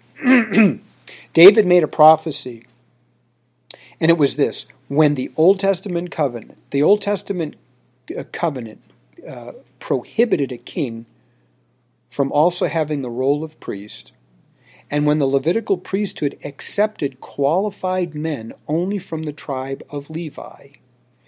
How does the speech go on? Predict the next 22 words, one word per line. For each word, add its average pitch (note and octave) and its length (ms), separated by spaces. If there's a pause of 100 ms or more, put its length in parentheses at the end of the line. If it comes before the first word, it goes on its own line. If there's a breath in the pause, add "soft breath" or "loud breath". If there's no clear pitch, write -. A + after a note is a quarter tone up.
(360 soft breath)
then C3+ 280
Messiah D#3 800
could A2+ 280
never E3+ 880
have C3+ 280
been A#2+ 260 (100)
a B2 120
priest A#2 640
under A#2 200
the A2+ 160
Old A2 200
Covenant. - 440 (1400 loud breath)
Because D#3 360
he E3 160
was D#3 300
<clears throat> - 40
not G#3 1080
from G3+ 180
the E3+ 80
tribe D3 420
of D3 100
Levi, A#2 480